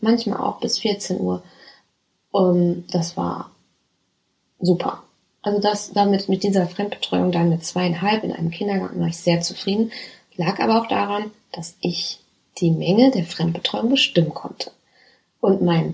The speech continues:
zweites Kind ist dann mit eins in den Kindergarten gegangen. Den haben wir angenommen, wie ich eben schon sagte, weil wir Angst hatten, wir kriegen dann keinen anderen Platz mehr. Und, ähm,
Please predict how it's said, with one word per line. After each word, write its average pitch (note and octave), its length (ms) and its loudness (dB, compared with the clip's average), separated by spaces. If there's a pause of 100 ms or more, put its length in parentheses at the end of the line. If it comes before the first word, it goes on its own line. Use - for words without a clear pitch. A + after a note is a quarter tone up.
(160)
zweites E3+ 500 -4
Kind C#4 220 4
ist - 160 -2
dann D#3+ 120 -2
mit D#3+ 100 -6 (100)
eins - 320 -10
in - 80 -4
den A3 100 -6
Kindergarten B3 640 2
gegangen. B3 380 2 (760)
Den G3 260 4
haben F3 120 4
wir E3 140 0
angenommen, B3+ 460 6
wie G#3 40 0
ich - 120 -8
eben F#3 160 0
schon F3 220 0
sagte, B3+ 520 0
weil F3 160 2
wir E3+ 120 -2
Angst E3 320 -2
hatten, G3+ 220 -2
wir F3+ 100 -2
kriegen E3+ 300 2
dann F#3 180 2
keinen E3+ 300 -2
anderen F3+ 440 2
Platz - 420 -2
mehr. C#4+ 280 6 (540)
Und, A3 600 6 (440)
ähm, A3 640 8